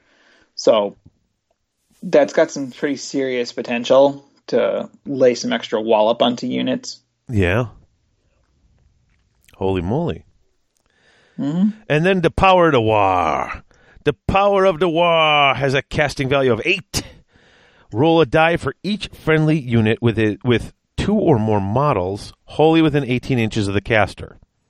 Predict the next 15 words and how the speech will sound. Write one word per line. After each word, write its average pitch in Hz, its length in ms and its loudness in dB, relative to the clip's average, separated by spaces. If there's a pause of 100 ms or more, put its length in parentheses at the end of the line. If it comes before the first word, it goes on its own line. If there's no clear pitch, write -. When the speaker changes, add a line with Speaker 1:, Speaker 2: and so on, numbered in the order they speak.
(840)
Speaker 2:
For 135 120 0
each 160 260 -4
three 170 260 2
up, 147 140 2 (200)
pick - 200 -2
a 117 100 0 (140)
different 233 340 0
enemy 113 260 0
unit 101 200 0
within 107 240 0
twenty-four 120 560 0
inches 107 460 -4
of 92 160 -2
the 90 100 -4
caster. 101 600 -4